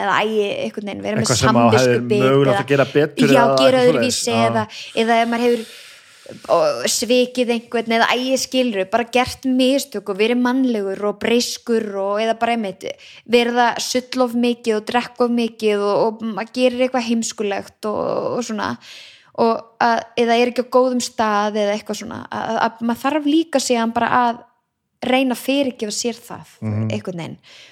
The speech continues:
Speaker 1: Og bara, og, og halda síðan bara áfram og læra því. Og mér, þ-, þetta og,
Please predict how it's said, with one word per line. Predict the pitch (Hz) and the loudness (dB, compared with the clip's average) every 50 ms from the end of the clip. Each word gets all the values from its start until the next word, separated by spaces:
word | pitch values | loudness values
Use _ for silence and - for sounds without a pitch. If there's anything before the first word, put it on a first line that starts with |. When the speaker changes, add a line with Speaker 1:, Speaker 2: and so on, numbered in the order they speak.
| - - | -10 -2
Speaker 1:
Og | - 233 233 226 | 0 0 2 2
bara, | 247 233 233 226 220 220 - | 2 2 2 2 0 0 0
og, | - 254 247 - - - - | 0 0 0 0 -4 -6 -8
og | 233 | -6
halda | - - 269 277 285 277 - 262 | 0 0 0 0 0 -4 -6 -6
síðan | 247 - 277 262 247 | -6 -4 -6 -6 -4
bara | 262 254 - | -4 -2 0
áfram | 240 254 277 262 - - 226 226 | 0 0 0 -2 -6 -8 -6 -4
og | 226 233 240 | -4 -2 0
læra | 254 277 285 269 254 - - - - | 0 0 0 -2 -2 -4 -6 -8 -8
því. | - - 76 - 208 - | -10 -12 -14 -12 -10 -6
Og | - 220 | -4 -2
mér, | 226 233 - - - - - _ _ _ _ - - - - - _ _ _ _ - | -2 -2 -4 -8 -14 -20 -20 _ _ _ _ -20 -20 -20 -20 -20 _ _ _ _ -6
þ-, | - - | -6 -4
þetta | - - 269 285 - - - 285 262 - | 0 0 0 0 0 -2 0 0 2 2
og, | - 247 247 226 - | 2 0 0 -2 -4